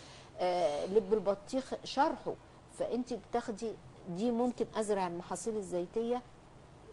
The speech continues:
في الأراضي دي. عندي محاصيل تنفع طول السنة زي زهرة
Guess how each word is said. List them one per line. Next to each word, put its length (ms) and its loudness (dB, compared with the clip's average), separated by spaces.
في 60 2
الأراضي 540 2
دي. 160 -6
عندي 220 2
محاصيل 480 0
تنفع 300 2
طول 160 4
السنة 520 6
زي 280 6
زهرة 320 6